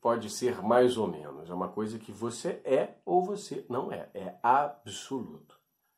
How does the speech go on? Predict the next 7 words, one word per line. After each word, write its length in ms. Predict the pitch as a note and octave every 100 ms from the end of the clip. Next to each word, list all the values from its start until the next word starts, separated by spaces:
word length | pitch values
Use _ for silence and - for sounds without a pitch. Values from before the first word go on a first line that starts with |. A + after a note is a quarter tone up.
| _ _ _ _
E 60 | -
nós 220 | D#2+ -
temos 240 | F#2 F#2+ -
que 120 | -
trabalhar 680 | - C#3 F#3+ G3 D3 D3
pra 140 | - B2+
isso. 420 | D3 B2+ -